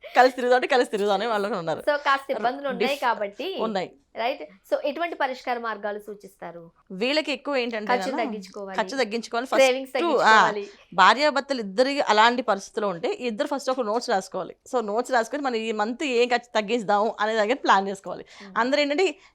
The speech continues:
Speaker 1: ఏం ప్లానింగ్స్ చే-, చేసుకుని ఎంత, ఎంత ఖర్చు పెడతాం అలా రాసుకుంటారు, వీళ్ళకి ఎంత ఖర్చు పెడతాం రాసుకోవట్లేదు,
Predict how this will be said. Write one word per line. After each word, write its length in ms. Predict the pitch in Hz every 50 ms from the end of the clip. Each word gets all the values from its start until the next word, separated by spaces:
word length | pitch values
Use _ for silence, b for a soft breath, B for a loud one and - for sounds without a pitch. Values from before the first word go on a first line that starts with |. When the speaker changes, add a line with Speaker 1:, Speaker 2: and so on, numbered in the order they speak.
| b
Speaker 1:
ఏం 340 | 214 233 240 262 285 294 294
ప్లానింగ్స్ 640 | 285 277 254 269 254 247 254 269 269 269 - - 262
చే-, 140 | 240 226
చేసుకుని 280 | 233 226 226 - 262 247
ఎంత, 120 | 226 220
ఎంత 160 | 196 220 226 247
ఖర్చు 180 | 254 254 240
పెడతాం 220 | 254 254 226 254 269
అలా 200 | 262 226 208 208
రాసుకుంటారు, 460 | 175 190 190 - 233 190 190 196 277
వీళ్ళకి 280 | 320 269 254 233 214
ఎంత 160 | 196 185 208 240
ఖర్చు 160 | 254 254 254
పెడతాం 180 | 285 285 254
రాసుకోవట్లేదు, 540 | 208 208 226 - 269 247 233 196 165 151 -